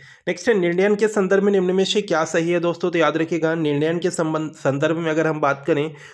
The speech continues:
तो निर्णयन जो है ना आपका नियोजन का अंग है। निर्णयन क्या है दोस्तों? नियोजन का अंग है आपके, ठीक है, याद रखिएगा। निर्णयन क्या है दोस्तों?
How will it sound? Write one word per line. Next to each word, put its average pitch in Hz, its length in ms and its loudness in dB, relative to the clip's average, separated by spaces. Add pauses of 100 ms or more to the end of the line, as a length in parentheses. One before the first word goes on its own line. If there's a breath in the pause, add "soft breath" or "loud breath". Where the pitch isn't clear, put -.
तो 170 100 2
निर्णयन 170 460 2
जो 196 100 4
है 180 100 4
ना 180 100 2
आपका 170 260 0
नियोजन 160 460 2
का 202 120 2
अंग 147 340 -2
है। 104 260 -6 (120)
निर्णयन 156 380 2
क्या 180 180 0
है 180 100 2
दोस्तों? 180 280 0
नियोजन 151 500 0
का 190 220 -2 (360 loud breath)
अंग 156 260 2
है 120 180 -4
आपके, 104 360 -4
ठीक 165 220 -6
है, 156 60 4
याद 135 200 2
रखिएगा। 107 400 -4
निर्णयन 139 420 0
क्या 160 200 0
है 170 120 0
दोस्तों? 170 320 -4